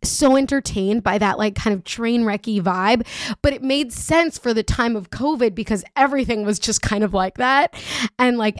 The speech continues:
everything was up in the air. But now that times are a little bit more normal, it seems,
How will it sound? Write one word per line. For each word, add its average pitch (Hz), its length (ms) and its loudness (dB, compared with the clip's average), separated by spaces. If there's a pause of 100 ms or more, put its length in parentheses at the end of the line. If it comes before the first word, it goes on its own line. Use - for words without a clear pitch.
everything 247 360 -2
was 233 120 0
up 226 140 0
in 226 80 -2
the 220 80 2
air. 214 80 2
But 208 120 -6
now 226 440 0
that 240 240 0 (360)
times 202 460 0
are 202 100 2
a 202 60 0
little 196 240 0
bit 202 180 0
more 196 300 0
normal, 190 580 0
it 233 180 -4
seems, 214 600 -2